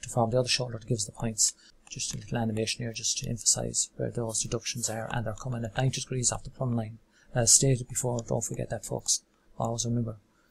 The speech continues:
they're ninety degrees off the plumb lines, not in line with the rake of the rafter. So, um, so here we have the top of the rafter, which is now going to be cut.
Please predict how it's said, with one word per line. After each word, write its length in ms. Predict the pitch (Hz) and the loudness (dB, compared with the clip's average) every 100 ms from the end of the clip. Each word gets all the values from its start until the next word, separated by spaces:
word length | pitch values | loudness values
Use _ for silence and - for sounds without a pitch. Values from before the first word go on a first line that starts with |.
| _ | _
they're 180 | - 113 107 | -6 -4 0
ninety 260 | 120 120 | 0 0
degrees 320 | - 127 120 | -2 0 0
off 140 | 110 - | 0 -2
the 80 | 117 | -6
plumb 220 | 127 117 | -4 -4
lines, 400 | 110 107 - - - _ _ _ - | -4 0 0 0 -8 _ _ _ -8
not 220 | 127 117 | -2 0
in 80 | - | 0
line 140 | 60 57 | -2 -2
with 80 | |
the 80 | 62 | -2
rake 180 | 60 - | -2 -2
of 60 | - | -4
the 80 | |
rafter. 260 | 58 57 - - _ - | -8 -8 -14 -20 _ -18
So, 480 | - - - 131 117 117 | -12 -10 -6 -4 -2 -2
um, 220 | 120 120 - _ _ | -2 -4 -10 _ _
so 220 | - - 127 | -6 0 6
here 180 | 139 | 8
we 80 | 123 | 8
have 120 | 113 | 4
the 40 | - | -2
top 220 | - 110 | -4 -4
of 60 | - | -4
the 80 | |
rafter, 340 | 110 110 - - _ _ _ - | -6 -6 -10 -14 _ _ _ -4
which 220 | 131 - | -4 -2
is 160 | 120 - | 0 6
now 140 | 131 | 6
going 160 | 135 123 | 6 0
to 60 | |
be 80 | - | -4
cut. 220 | - 135 | -6 -2